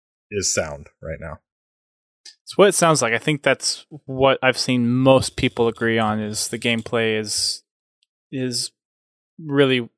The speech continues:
Speaker 2: has come along very well for Infinite, at least.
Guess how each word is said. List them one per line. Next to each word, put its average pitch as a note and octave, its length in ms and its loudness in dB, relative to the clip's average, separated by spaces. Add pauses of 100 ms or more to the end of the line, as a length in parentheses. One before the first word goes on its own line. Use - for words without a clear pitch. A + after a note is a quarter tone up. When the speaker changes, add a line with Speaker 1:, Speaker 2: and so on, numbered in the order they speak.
Speaker 2:
has B2 260 0
come C3+ 200 0
along A#2 320 -2
very G2+ 240 -8
well E2+ 320 -10 (800)
for A2 220 -6
Infinite, G2 380 -14
at C2 100 -18
least. - 380 -14